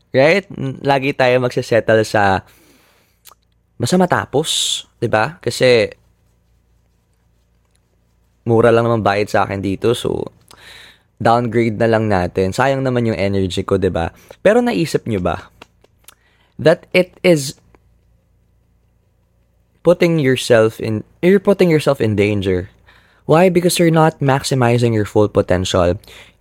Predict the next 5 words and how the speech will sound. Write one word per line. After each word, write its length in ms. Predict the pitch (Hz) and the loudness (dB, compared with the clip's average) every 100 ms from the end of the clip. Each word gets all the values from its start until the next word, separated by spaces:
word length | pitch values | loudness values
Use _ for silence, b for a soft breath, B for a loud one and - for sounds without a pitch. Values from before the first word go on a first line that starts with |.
| - | 0
And 440 | 139 131 117 101 - | 2 2 0 -2 -2
I 80 | 143 | -2
think 520 | - 190 190 - - _ - | 0 -2 -2 -8 -20 _ -6
kasalanan 640 | 165 - 151 135 139 139 120 | -4 0 2 2 -2 -4 -2
yun 360 | 117 156 170 | -2 -4 -10